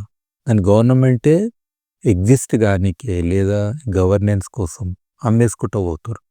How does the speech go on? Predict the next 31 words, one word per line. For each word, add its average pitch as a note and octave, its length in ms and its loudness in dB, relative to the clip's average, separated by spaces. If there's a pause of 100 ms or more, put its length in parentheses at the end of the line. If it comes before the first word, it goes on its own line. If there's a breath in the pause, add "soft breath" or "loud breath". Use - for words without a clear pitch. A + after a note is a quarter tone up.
(180)
దాదాపుగా A#2+ 600 2
రోడ్లన్నీ B2+ 600 4
కూడా C3 280 2 (120)
ప్రైవేటైజేషన్ A2+ 840 0
అయినాయి. F2 300 -2 (360)
దానికి G2 320 -2
టోల్ A2+ 320 2
కడితేనే A#2 440 -2
రోడ్డు A2 260 0
మీద G#2+ 160 0
పోతాం. F2 440 -6
అంటే F#2 260 -2 (100)
రోడ్డు A#2+ 460 2 (100)
కూడా B2+ 300 2
గవర్నమెంట్ A2+ 560 0
దగ్గర G#2+ 260 -2
లేని G#2+ 280 -2
పరిస్థితులు A#2 460 -8
వచ్చినాయి G2+ 340 -6
ఇప్పుడు. - 220 -10 (500)
ఇంకెక్కడ C3 480 4
ఫ్రీడమ్ B2 420 2
ఉందో, G#2+ 280 0
పిట్టనన్నా B2 680 2
అటు G#2 200 -2
ఇటు G#2+ 160 -2
ఎగురుకుంటూ G#2 500 0
పోవచ్చు. F#2 420 -4 (380)
కానీ G#2+ 140 2
ఒక G#2 200 0
మనిషి G#2 440 0